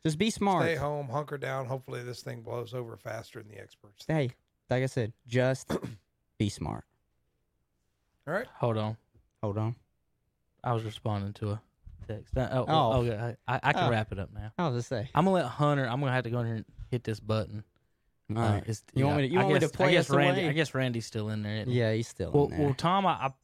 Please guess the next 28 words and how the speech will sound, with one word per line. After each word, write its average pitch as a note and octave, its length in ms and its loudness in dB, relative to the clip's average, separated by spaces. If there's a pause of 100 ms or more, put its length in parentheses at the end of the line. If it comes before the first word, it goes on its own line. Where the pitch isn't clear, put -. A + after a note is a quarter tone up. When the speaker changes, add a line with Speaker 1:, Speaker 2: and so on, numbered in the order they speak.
Speaker 3:
played A3 180 4
us - 140 -4
away D#3 240 6
the C3+ 120 2
other B2 160 2
day A2 500 -2
to A#2+ 120 -6
some A2+ 180 -4
American A2 440 0
Pie G#2 440 -2 (1300)
when A2+ 140 0
we, G#2 120 2
when A2 220 0
we G#2 140 2
were, G#2 140 -2
we A2 140 0
were G#2+ 60 2
losing A2 340 4
Speaker 1:
It - 20 6
Speaker 3:
our A#2+ 60 4
Speaker 1:
really, G3+ 200 4
Speaker 3:
show. A2 180 4
Speaker 1:
we, A2+ 280 0
we F#3 40 0
really G3 200 2
didn't A2 200 -2
hear D3 220 0
it. - 180 -4